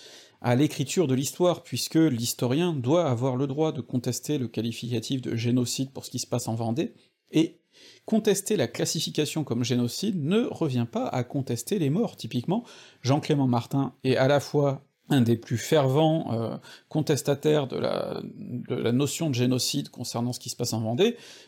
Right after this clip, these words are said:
et aussi un de ceux qui donne les chiffres les plus élevés pour le nombre de victimes. Donc, ce n'est pas du négationnisme ici, c'est vraiment du débat historique. Et ça, le souci, c'est qu'effectivement, quand le pouvoir politique commence à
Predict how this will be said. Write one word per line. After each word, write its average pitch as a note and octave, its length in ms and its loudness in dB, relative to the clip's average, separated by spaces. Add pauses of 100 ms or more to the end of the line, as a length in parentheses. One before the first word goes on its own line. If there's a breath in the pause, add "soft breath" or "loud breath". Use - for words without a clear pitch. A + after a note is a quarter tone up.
et F3+ 120 6
aussi D#3+ 360 4
un D3+ 100 2
de C3 40 0
ceux F#3+ 200 0
qui F#3+ 160 -10
donne F3 260 4
les B2+ 160 2
chiffres - 340 -2
les C3 80 -4
plus B2 280 -4
élevés D3 280 2
pour B2+ 180 0
le B2+ 80 4
nombre D#3 180 2
de C3 80 2
victimes. B2+ 420 -2
Donc, D#2+ 200 -12 (440 loud breath)
ce - 200 -4
n'est B2+ 160 2
pas G#3 200 2
du A#2+ 120 0
négationnisme B2+ 720 0
ici, A#2 300 -4
c'est - 260 0
vraiment C3 440 0 (260 loud breath)
du A#2 120 -6
débat C3+ 280 4
historique. B2 600 -2
Et E2 120 -6
ça, - 200 0
le D#3+ 60 -2
souci, F3+ 400 -6
c'est A2+ 160 -4
qu'effectivement, B2+ 640 -2 (480 loud breath)
quand C3 120 0
le B2 60 2
pouvoir F3+ 400 -2
politique D#3 580 -6
commence F3 760 0
à B2 500 0